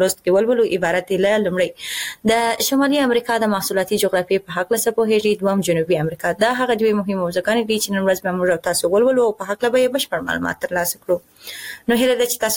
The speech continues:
ټول ګلالي زده کوونکي د لوست په پای پورې راسره ملتیا وکړئ او یو څه زده کړئ. ګلالي زده کوونکو، د لوست د پیل په شیبو کې لومړی موږ او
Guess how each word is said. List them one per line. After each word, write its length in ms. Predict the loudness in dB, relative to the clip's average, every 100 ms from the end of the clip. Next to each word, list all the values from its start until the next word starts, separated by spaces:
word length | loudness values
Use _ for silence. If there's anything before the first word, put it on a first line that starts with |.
| 0
ټول 120 | 0 2
ګلالي 240 | 0 0 -2
زده 140 | -2
کوونکي 320 | -4 -4 -2 0
د 100 | 0
لوست 180 | 0
په 80 | -4
پای 120 | -4
پورې 180 | -4 -2 -2
راسره 260 | -2 -2 -2
ملتیا 200 | 0 0
وکړئ 240 | 0 0 0
او 60 | 0
یو 100 | 0
څه 80 | -2 -2
زده 100 | -4 -8
کړئ. 160 | -10 -12 _ _ _ _ _ _ _ -18 -16 -14 -8 0
ګلالي 200 | 2 2
زده 80 | 0 -2
کوونکو، 240 | -2 0 0
د 80 | 0
لوست 160 | 0 0
د 220 | 0 0 0
پیل 140 | -2 -2
په 80 | -2
شیبو 200 | -2 -2 -2
کې 120 | -4
لومړی 200 | 0 0 0
موږ 120 | 0
او 100 | -2